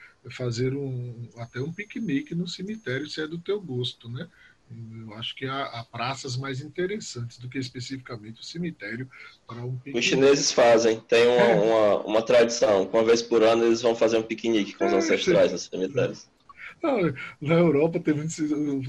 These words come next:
Speaker 1: você precisa passar pelo cemitério para dizer que foi naquela cidade, né? Paris, por exemplo. Então, assim, se não foi, você não conheceu a, a, a cidade, né?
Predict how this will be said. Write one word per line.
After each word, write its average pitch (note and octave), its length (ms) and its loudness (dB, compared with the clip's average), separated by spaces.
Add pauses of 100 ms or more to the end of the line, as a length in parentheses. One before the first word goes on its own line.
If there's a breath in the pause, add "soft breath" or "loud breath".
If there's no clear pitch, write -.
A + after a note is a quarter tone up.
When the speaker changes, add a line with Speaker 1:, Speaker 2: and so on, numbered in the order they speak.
Speaker 1:
você C3 220 -4
precisa C#3+ 240 -6
passar E3 340 -2
pelo F#3 200 -2
cemitério G#3+ 580 -2
para F3 140 -4
dizer E3 280 -4
que - 80 -20
foi F3 100 -4
naquela E3+ 340 -6
cidade, C3 560 -6
né? B2 120 -2
Paris, A2+ 460 -8
por B2+ 180 -4
exemplo. A#2 320 -6
Então, C3+ 140 -12
assim, B2+ 160 -14 (200 loud breath)
se - 140 -14
não D#3+ 200 0
foi, C#3 200 -2
você E3 220 -6
não F3 140 -2
conheceu F3+ 580 -4
a, - 640 -18
a, A2 320 -14
a A2+ 40 -12
cidade, G#2 600 -6
né? B2 100 -14